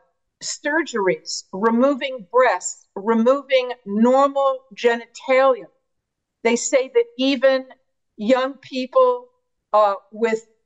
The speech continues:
with serious mental illnesses such as autism, even, even kids who may,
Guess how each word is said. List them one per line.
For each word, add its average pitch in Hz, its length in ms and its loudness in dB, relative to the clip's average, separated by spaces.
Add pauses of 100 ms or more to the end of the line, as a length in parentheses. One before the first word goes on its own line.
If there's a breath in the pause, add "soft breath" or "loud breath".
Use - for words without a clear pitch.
(100)
with 208 360 2 (140)
serious 285 760 0
mental 240 520 0 (840)
illnesses 247 720 0
such 214 240 -6
as 214 140 -10 (100)
autism, 240 580 -2 (140)
even, 285 440 0 (440)
even 294 360 2
kids - 560 -4 (200)
who 262 120 4
may, 247 300 4